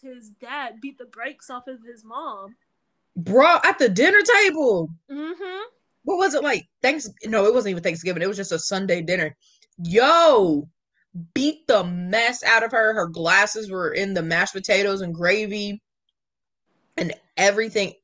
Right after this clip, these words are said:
Speaker 2: Like, his older brothers had to hold his dad back, and it, and it took them a minute 'cause
Speaker 1: Yeah,
Speaker 2: His
Speaker 1: he
Speaker 2: victim
Speaker 1: tried
Speaker 2: had
Speaker 1: to
Speaker 2: died.
Speaker 1: go after, whenever, like, they stepped in, he tried to, I think,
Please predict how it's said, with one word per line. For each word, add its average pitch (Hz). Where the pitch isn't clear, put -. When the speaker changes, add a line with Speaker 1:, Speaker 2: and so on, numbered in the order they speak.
Speaker 2:
Like, 185
his 247
older 220
brothers 180
had 180
to 175
hold 196
his 180
dad 165
back, 180
and 185
it, 170
and 175
it 180
took -
them 196
a 160
minute 147
'cause 175
Speaker 1:
Yeah, 302
Speaker 2:
His 480
Speaker 1:
he 392
Speaker 2:
victim 185
Speaker 1:
tried 320
Speaker 2:
had 180
Speaker 1:
to -
Speaker 2:
died. 254
Speaker 1:
go 302
after, 311
whenever, 294
like, 277
they 269
stepped 269
in, 294
he 262
tried 269
to, 254
I 247
think, 277